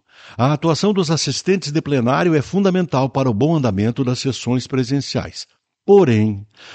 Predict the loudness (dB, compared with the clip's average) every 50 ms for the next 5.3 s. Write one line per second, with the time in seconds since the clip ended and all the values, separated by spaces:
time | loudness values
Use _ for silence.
0 | -10 -2 0 2 2 2 2 -2 -2 -2 -2 -4 -2 -2 0 0 0 -2 -4 -6
1 | -8 -8 -6 -2 0 0 0 0 0 -2 -2 0 0 0 0 2 0 0 0 -2
2 | -2 -4 -6 -6 -6 -4 -4 -2 -2 0 0 0 0 0 -2 -2 -4 -4 -4 -2
3 | -2 0 2 0 0 0 -2 -6 -4 -2 0 0 2 0 0 0 0 -2 -2 0
4 | 0 -2 0 -2 -2 -2 -2 -4 -4 -6 -6 -6 -6 -8 -8 -8 -6 -4 -4 -2
5 | -2 -4 -6 -10 -14